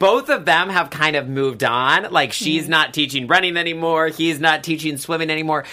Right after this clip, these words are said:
Speaker 1: So that makes me wonder if it's a very normal thing that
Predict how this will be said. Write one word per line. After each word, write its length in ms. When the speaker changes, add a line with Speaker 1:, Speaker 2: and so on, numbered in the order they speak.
Speaker 1:
So 180
that 240
makes 220
me 120
wonder 300
if 100
it's 140
a 60
very 260
normal 400
thing 440
that 360